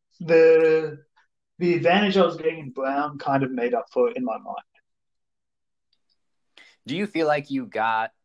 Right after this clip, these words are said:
Speaker 2: any starters, or were you kind of just trading bench pieces for bench pieces?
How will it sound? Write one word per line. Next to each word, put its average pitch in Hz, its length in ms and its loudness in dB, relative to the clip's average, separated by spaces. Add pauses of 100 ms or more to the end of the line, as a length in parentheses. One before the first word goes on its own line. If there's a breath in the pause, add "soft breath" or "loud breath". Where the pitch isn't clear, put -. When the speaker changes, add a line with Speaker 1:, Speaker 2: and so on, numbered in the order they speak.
(140)
Speaker 2:
any 110 180 -18
starters, 190 640 -8
or 120 140 -10
were 113 80 -14
you 113 140 -14
kind 117 180 -12
of 110 80 -16
just 107 160 -18
trading 107 320 -14
bench 104 300 -16
pieces 95 460 -20
for 85 100 -20
bench 98 320 -10
pieces? - 540 -20